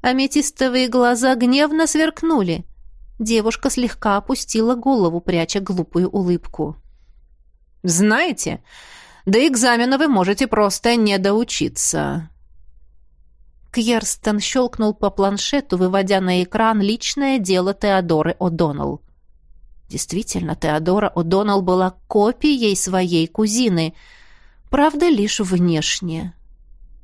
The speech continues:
Судя по журналу успеваемости, у стоящей перед ним девицы были задолженности по всем предметам. Кьер вновь посмотрел на стоящую перед ним студентку, сличая с голографией.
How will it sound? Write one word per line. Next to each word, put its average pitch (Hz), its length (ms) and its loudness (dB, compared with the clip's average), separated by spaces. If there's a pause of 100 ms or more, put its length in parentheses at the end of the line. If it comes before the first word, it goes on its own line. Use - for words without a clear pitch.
(180)
Судя 311 320 2
по 294 180 2
журналу 262 600 2
успеваемости, 233 840 0
у 208 80 2
стоящей 220 680 0
перед 214 260 0
ним 233 200 2
девицы 220 460 0
были 233 240 2
задолженности 240 800 0
по 294 260 -2
всем 175 520 -2
предметам. 170 800 -4 (1500)
Кьер 269 380 0
вновь 285 420 -2
посмотрел 233 640 0
на 214 140 0
стоящую 208 720 -2
перед 190 320 -2
ним 196 160 0
студентку, 202 720 -2
сличая 196 600 0
с 208 40 -4
голографией. 208 1000 -2